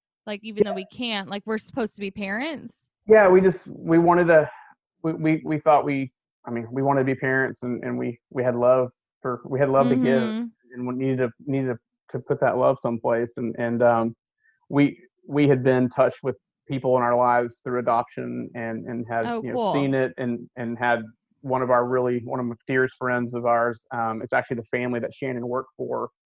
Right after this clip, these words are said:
Speaker 2: um,
Speaker 1: Mm-hmm.
Speaker 2: who's in the book, their daughter, um, she was a, um, adopted. And, and so, and she's just a wonderful, good, good human being and good friend today. Just watch, watch her grow up,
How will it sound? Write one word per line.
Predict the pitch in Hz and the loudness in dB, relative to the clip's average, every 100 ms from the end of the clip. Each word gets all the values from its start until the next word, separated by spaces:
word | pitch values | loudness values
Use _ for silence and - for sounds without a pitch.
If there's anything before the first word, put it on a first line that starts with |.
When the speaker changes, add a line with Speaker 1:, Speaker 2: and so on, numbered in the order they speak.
| _ _ _ 135 | _ _ _ -2
Speaker 2:
um, | 123 113 | 0 0
Speaker 1:
Mm-hmm. | - 226 233 | -4 -8 -6
Speaker 2:
who's | 127 120 | -4 -6
in | 120 139 | -4 -4
the | 120 | -4
book, | 123 123 120 - _ _ _ _ | 0 2 2 -2 _ _ _ _
their | 143 131 | 0 4
daughter, | 127 123 120 113 123 123 | 6 6 4 0 -2 -6
um, | 117 117 110 | -6 -6 -10
she | - 131 | -8 -6
was | 123 | -2
a, | 113 110 - | -2 -4 -8
um, | 127 113 110 120 | -6 -6 -8 -4
adopted. | 120 113 - 120 113 | -2 -2 -4 -8 -8
And, | - 117 113 | -8 -10 -8
and | 120 | -10
so, | - 120 117 113 76 123 | -4 -2 -2 -4 -10 -10
and | 113 113 - | -10 -10 -12
she's | 127 | -12
just | 117 110 | -10 -10
a | 117 | -6
wonderful, | 117 113 120 117 _ _ _ - | -4 -4 -6 -10 _ _ _ -2
good, | 123 - _ _ _ 160 | -2 -6 _ _ _ -4
good | 131 | 0
human | 147 127 | 0 2
being | 127 123 | 0 0
and | 117 | -2
good | 123 | -6
friend | - 127 113 | -4 -4 -4
today. | 120 120 117 117 | -2 -2 -2 -6
Just | 117 _ - | -12 _ -6
watch, | 127 - | -4 -2
watch | 131 131 | -2 -2
her | 131 | -4
grow | 123 120 120 | -2 2 4
up, | 117 | 2